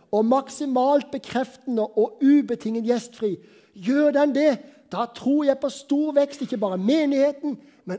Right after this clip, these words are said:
også i våre liv, fordi det er noe som kommer innenifra. Så jeg har lyst til å bare si til dere om å være frimodig på at du er faktisk jordens salt, og du er verdens lys, og Jesus ønsker å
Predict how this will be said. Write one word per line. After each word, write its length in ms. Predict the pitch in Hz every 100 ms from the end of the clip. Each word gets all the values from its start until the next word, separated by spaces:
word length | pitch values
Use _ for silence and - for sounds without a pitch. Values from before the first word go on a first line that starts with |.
| -
også 540 | 269 220 - - 214 220 -
i 60 | 196 175
våre 240 | 196 220
liv, 540 | 214 220 262 262 160 - - - _ _ _
fordi 240 | - 185 196
det 80 |
er 60 | 208
noe 180 | 202 208
som 140 | 220 -
kommer 240 | 185 190 185
innenifra. 560 | 180 170 170 160 151 135 - _ _ _ _
Så 160 | -
jeg 100 | 202
har 140 | 254 254
lyst 140 | 247
til 80 | 269
å 60 | 233
bare 160 | 240
si 260 | - 220 240
til 160 | 240 220
dere 240 | 214 226
om 160 | 220 214
å 60 | 214 196 _ -
være 420 | 220 233 208 202
frimodig 880 | - 226 240 208 240 302 349 359 254 - _ _ _ _ _ _
på 100 | 190 202
at 220 | 196 196 -
du 400 | 202 240 277 294 - -
er 500 | 170 196 214 226 185 - _ _ _
faktisk 640 | _ - 180 180 202 185 170
jordens 380 | 175 190 214 -
salt, 480 | 214 320 - - - _ _ _ _
og 120 | 165
du 80 | 160
er 140 | 160 143
verdens 480 | 160 156 160 - 180
lys, 460 | 214 277 - - _ _ _ _ _ _
og 140 | 160
Jesus 400 | 156 165 165 170 -
ønsker 440 | 151 147 -
å 40 | 151